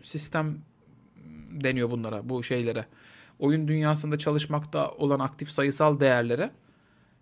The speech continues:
e, görselliğe, e, e, katkıda bulunmayan da işte karakterin canı, N P C'lerin seninle ilişkisi, işte karma mekaniği, para mekaniği, aranma mekaniği falan gibi böyle bir takım mekanikler,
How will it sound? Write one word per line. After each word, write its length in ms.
e, 220
görselliğe, 880
e, 60
e, 360
katkıda 440
bulunmayan 480
da 200
işte 180
karakterin 540
canı, 380
N 200
P 120
C'lerin 280
seninle 300
ilişkisi, 640
işte 160
karma 360
mekaniği, 420
para 300
mekaniği, 640
aranma 380
mekaniği 420
falan 320
gibi 120
böyle 160
bir 80
takım 240
mekanikler, 520